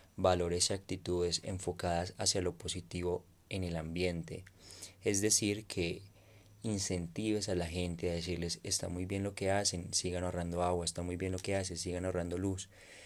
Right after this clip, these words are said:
Em, podemos contratar a una persona que nos colabore haciendo la gestión ambiental, podemos hacer distintas acciones para impactar de manera positiva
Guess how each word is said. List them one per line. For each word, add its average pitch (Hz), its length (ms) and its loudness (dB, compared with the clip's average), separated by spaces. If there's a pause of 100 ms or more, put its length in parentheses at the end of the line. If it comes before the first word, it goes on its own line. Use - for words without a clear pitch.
(320)
Em, 90 640 2 (1300)
podemos 92 300 4
contratar 101 340 2
a 87 40 0
una 92 140 0
persona 92 320 0
que 98 120 -2
nos 92 140 0
colabore 82 400 4
haciendo 90 260 2
la 92 100 2
gestión 87 280 -2
ambiental, 87 600 4 (500)
podemos 95 600 6
hacer 101 300 2
distintas 104 800 4 (1300)
acciones 101 800 4 (140)
para 80 380 2
impactar 85 640 0
de 92 100 4
manera 87 500 2 (140)
positiva 87 580 -4